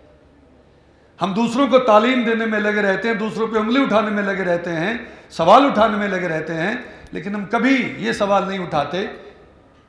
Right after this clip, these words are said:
कि मैं क्या कर रहा हूं। तो सबसे बड़ी क्रांति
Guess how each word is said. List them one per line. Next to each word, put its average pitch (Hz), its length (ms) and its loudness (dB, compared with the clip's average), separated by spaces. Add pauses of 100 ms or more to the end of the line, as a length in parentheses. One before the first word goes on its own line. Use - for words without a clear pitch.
(640)
कि 139 60 -12
मैं 202 200 -4
क्या 175 120 -2
कर 123 160 -6
रहा 101 160 -2
हूं। 78 200 -8 (1300)
तो 240 80 -2
सबसे 262 300 2
बड़ी 254 180 2
क्रांति 240 640 0